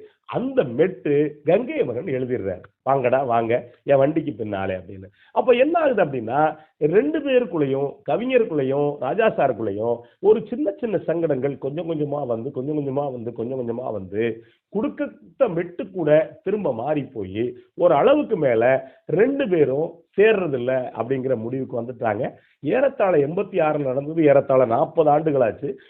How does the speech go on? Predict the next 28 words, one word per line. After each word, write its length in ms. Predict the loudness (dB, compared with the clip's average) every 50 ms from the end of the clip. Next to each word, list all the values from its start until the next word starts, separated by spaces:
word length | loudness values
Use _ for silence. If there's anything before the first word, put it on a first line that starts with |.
| _ _
இந்த 140 | 0 0 2
நாற்பது 500 | 2 4 2 2 2 2 2 2 2 4
ஆண்டுகளுக்கு 520 | 2 0 0 0 2 2 2 0 0 -4
பிறகு 680 | -6 -2 2 2 4 4 6 4 2 2 2 -8 -18 _ -8
இந்த 280 | -8 -6 0 0 0
ரெண்டு 380 | 0 2 0 0 0 0 -2 2
பேரும் 280 | 2 2 2 0 -4
இதுவரைக்கும் 540 | -2 0 0 0 2 0 -2 -4 -6 -10 -8
சேரவும் 400 | -4 -2 0 0 0 0 -2 -2
இல்ல. 360 | -4 -2 -2 -2 -2 -2 -6 -18 _ -4
ஏன்னா 280 | -2 0 0 0 -2 -2
சேர்ந்து 360 | 2 4 4 4 2 -2 -6
கொடுத்திருந்தாங்க 600 | -6 -6 -8 -6 -6 -6 -4 -4 -4 -4 -4 -4
அப்படின்னா 400 | -6 -8 -10 -6 -4 -4 -4 -6 -10 _ _ _ _ -4
சினிமாவுடைய 580 | -4 0 2 2 4 4 4 4 4 2 0 0
பொற்காலமா 640 | -4 -4 0 2 4 4 4 4 2 0 -2 -2 -2
இன்னொரு 400 | -4 -4 -4 -4 -4 -4 -2 -2
இருபது, 340 | 0 -2 -2 -2 -2 -4 -4
இருபத்தஞ்சு 340 | -4 -4 -6 -8 -8 -6
வருஷங்கள் 380 | -6 -6 -6 -6 -6 -4 -4 -4
இருந்திருக்கும். 520 | -6 -6 -8 -8 -10 -8 -6 -6 -6 -8 -10 _ _ _ 0
ஏன் 160 | 2 2 2
அப்படின்னா 440 | 2 0 -2 -4 -2 -2 -4 -6 -6 -10 _ _ _
ரெண்டு 320 | 2 2 2 4 2 0 0
பேருமே 260 | 0 0 0 0 0
ஒரு 240 | 0 0 0 0 0
நிலத்தை 300 | -2 -2 -2 -2 -4 -6
சேர்ந்தவங்க. 640 | -2 -2 -2 -2 -2 -6 -8 -8 -6 -8 -8 -8